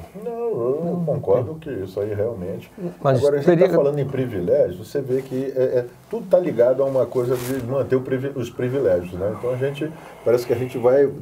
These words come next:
Speaker 1: a, a, as, as manchetes, né? A gente corre assim, né,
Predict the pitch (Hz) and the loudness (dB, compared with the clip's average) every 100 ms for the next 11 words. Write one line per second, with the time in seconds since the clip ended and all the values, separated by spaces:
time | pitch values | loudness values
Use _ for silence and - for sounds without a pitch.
0 | - 117 117 120 - 117 117 120 - - | -6 -2 0 0 2 0 2 0 0 -6
1 | 104 113 110 - 123 135 - 120 139 87 | -4 -2 -2 2 2 2 0 2 2 -2
2 | 87 85 131 143 156 - 139 147 135 - | -8 -4 0 2 0 4 4 6 2 2
3 | 147 135 127 123 | 2 4 4 2